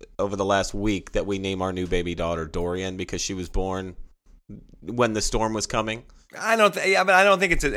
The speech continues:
Speaker 2: it's not enough of a story. You know, I mean, it's like, "Oh, well, we, you know, we, you were born maybe a day or two early because they thought there might be a storm, but there wasn't." It'd be different if it was like, you know, you were born in the middle of a hurricane or something
Speaker 1: Right.
Speaker 2: like that.
Speaker 1: Storm raging outside. She could be Dorian Stormborn.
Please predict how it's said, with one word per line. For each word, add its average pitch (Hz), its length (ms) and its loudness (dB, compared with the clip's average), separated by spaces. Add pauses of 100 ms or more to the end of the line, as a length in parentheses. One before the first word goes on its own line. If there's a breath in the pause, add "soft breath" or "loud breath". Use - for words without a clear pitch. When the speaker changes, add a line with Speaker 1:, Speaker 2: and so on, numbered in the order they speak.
(100)
Speaker 2:
it's 139 160 -4
not 151 160 4
enough 127 240 2
of 95 60 -14
a 98 60 -4
story. 73 400 -6 (640)
You 139 80 2
know, 139 100 6
I 135 120 8
mean, 143 120 6
it's 131 100 2
like, 139 160 6
"Oh, 151 200 8
well, 135 240 8
we, 123 280 2
you 110 60 -8
know, 104 140 0
we, 101 260 -2
you 92 140 -6
were 95 100 0
born 90 260 -4
maybe 82 180 -4
a 78 40 -6
day 78 160 -4
or 76 120 -6
two 71 200 -14
early 73 360 -8
because 73 320 -12
they 82 80 -12
thought 82 260 -4
there 73 80 -8
might 78 280 -6
be 76 120 -8
a 67 60 -8
storm, 71 340 -10
but 69 140 -10
there 64 120 -12
wasn't." 65 440 -12 (100)
It'd 113 80 -8
be 143 80 2
different 165 320 2
if 107 80 2
it 113 60 0
was 107 180 0
like, 101 260 2
you 117 60 -2
know, 101 120 4
you 107 180 -2
were 110 80 2
born 127 240 6
in 127 60 0
the 120 60 0
middle 131 240 4
of 110 100 4
a 98 60 2
hurricane 78 720 -4
or 62 180 -14
something 80 240 -8
Speaker 1:
Right. 113 180 6
Speaker 2:
like 92 100 -8
that. 65 240 -14 (100)
Speaker 1:
Storm 147 440 2
raging 135 360 2
outside. 123 540 4
She 123 100 -6
could 113 180 -8
be 110 200 0
Dorian 120 540 2
Stormborn. 110 760 0